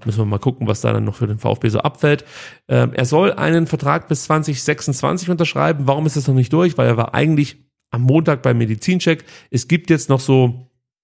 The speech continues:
äh, einmal die Thematik Aufenthaltsrecht und das andere Thema ist, dass man noch mit dem Spieler, also Verein und Spieler,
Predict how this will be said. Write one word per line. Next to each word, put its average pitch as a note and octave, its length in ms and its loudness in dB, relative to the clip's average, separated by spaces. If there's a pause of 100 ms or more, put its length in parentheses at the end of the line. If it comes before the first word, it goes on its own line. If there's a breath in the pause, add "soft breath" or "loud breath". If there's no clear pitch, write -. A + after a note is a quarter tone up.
(240)
äh, G#2 360 0 (380)
einmal B2+ 300 0
die B2 120 2
Thematik A2+ 600 0
Aufenthaltsrecht D3+ 760 0
und C3 200 2
das B2 100 -4
andere B2+ 300 0
Thema B2 260 2
ist, - 180 -2
dass A#2+ 120 -4
man B2 100 4
noch A#2 140 2
mit B2 120 2
dem A#2 120 0
Spieler, B2+ 260 2
also A#2 160 -4
Verein C3+ 380 -2
und D3 200 0
Spieler, C3 380 2